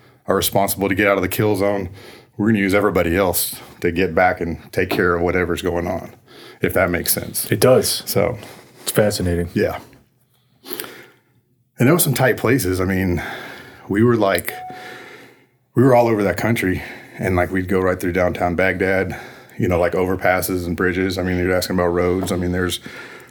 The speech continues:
Speaker 1: uh, they're okay highways, but there were so, it was so f-, common, the roadside bombs were so common, it was just trashed, you know. They had gone through, um, they'd gone through, like, an oh four-ish, oh three, oh four-ish, you know,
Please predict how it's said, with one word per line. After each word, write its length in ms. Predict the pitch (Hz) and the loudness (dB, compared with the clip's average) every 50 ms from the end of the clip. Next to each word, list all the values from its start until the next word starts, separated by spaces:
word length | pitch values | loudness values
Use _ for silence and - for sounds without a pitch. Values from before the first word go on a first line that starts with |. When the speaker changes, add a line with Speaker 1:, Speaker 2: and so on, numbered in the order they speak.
| - _ _ _ _ - - - | -20 _ _ _ _ -20 -8 -4
Speaker 1:
uh, 120 | - 110 | -4 -2
they're 240 | 107 117 98 90 95 95 - - - - | 0 0 -2 -2 -4 -6 -8 -12 -4 0
okay 340 | 110 107 104 - 104 104 107 | 0 2 2 2 2 2 2
highways, 640 | 101 113 117 113 117 120 117 123 127 131 127 - | 4 2 2 4 2 2 2 2 2 2 0 -2
but 420 | 92 87 87 87 85 - - - - - - _ - - - - - _ _ | -2 0 2 2 2 0 -2 -8 -14 -16 -20 _ -20 -20 -20 -20 -20 _ _
there 100 | - 98 | -2 0
were 60 | 98 87 | 0 2
so, 840 | - - - - - - 98 104 110 113 110 113 113 110 104 92 - - - _ | 0 0 0 0 0 2 2 2 4 4 4 4 2 2 0 -4 -8 -12 -16 _
it 80 | - 117 | -4 -2
was 140 | 107 95 - | 0 2 2
so 180 | - 120 120 - | 2 2 2 0
f-, 260 | - - - - - - _ _ - - - | -2 -6 -8 -10 -14 -18 _ _ -20 -10 -4
common, 480 | - - 117 117 113 107 104 98 95 | 0 2 2 2 2 2 0 0 0
the 80 | 92 92 | 0 2
roadside 340 | 98 110 107 - 110 101 98 | 2 2 2 2 0 0 2
bombs 220 | 107 104 104 98 | 2 0 0 0
were 60 | 92 82 | -2 -2
so 160 | - 95 87 | -2 -2 -2
common, 520 | - - 110 113 117 101 90 85 85 76 - - - - - - - - - | 0 0 2 2 2 2 0 -2 -4 -6 -10 -14 -20 -20 -20 -20 -20 -8 -4
it 40 | - | -2
was 100 | 87 85 | -2 0
just 180 | - - - - | 0 -2 -2 -2
trashed, 560 | - - 85 85 104 - - - - - - - - - | 0 0 2 2 0 -2 -4 -8 -10 -10 -12 -14 -6 -4
you 100 | 113 90 | -2 0
know. 240 | 90 82 87 92 - - - | 0 0 -2 -4 -8 -4 -2
They 120 | 90 87 | 0 0
had 100 | 90 82 | 0 0
gone 280 | 104 104 110 110 101 104 | 0 0 0 0 0 0
through, 560 | 110 104 107 104 104 104 104 104 104 104 104 | 0 0 2 2 2 2 0 0 0 0 0
um, 500 | 98 98 95 92 92 90 90 90 85 - - - - - - - - - - - - - - _ _ _ - | 2 2 2 2 0 0 -2 -4 -4 -8 -12 -18 -20 -20 -12 -12 -12 -12 -12 -18 -20 -20 -20 _ _ _ -4
they'd 140 | - 107 101 | -2 0 2
gone 200 | 117 120 123 117 | 2 2 2 2
through, 100 | 131 123 | 2 0
like, 160 | 107 98 - | 0 0 0
an 120 | 101 95 | 0 0
oh 140 | 98 98 104 - | 0 0 0 -2
four-ish, 1120 | - - - - - - - - - - - 104 98 98 104 107 110 104 - - - 101 | -4 -6 -8 -12 -16 -18 -16 -14 -14 -2 0 2 2 4 2 2 2 0 -2 -2 -2 0
oh 100 | 95 98 | -2 -2
three, 280 | 92 - 98 101 101 101 | -2 -2 -2 0 0 0
oh 80 | 98 95 | 0 0
four-ish, 460 | - 98 98 101 101 95 92 - - | -2 -2 0 0 0 0 -2 -2 -2
you 60 | 95 | 0
know, 60 | 95 | 0